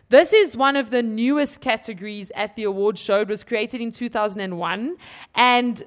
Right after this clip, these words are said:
basically, it is, to compete in this category, the film must be at least seventy minutes long, and at least seventy percent,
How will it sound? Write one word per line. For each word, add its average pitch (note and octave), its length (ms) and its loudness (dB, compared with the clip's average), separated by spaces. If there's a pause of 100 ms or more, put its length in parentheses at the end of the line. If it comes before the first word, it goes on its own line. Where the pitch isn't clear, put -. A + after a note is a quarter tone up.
basically, D4 600 2 (180)
it C4 380 0
is, A#3+ 400 -6 (140)
to C#4 100 -4
compete C#4+ 420 0
in E4+ 80 -4
this C#4+ 120 -4
category, A#3+ 580 -2 (220)
the A#3 100 0
film D4 340 2
must C#4 200 -6
be B3 100 -2
at A#3 160 -2
least A#3+ 280 -4
seventy C#4 560 -4
minutes G#3 440 -4
long, G3+ 440 0 (260)
and A3 180 0
at A3 140 -4
least A#3+ 320 -4
seventy D4 460 -2
percent, B3+ 680 -2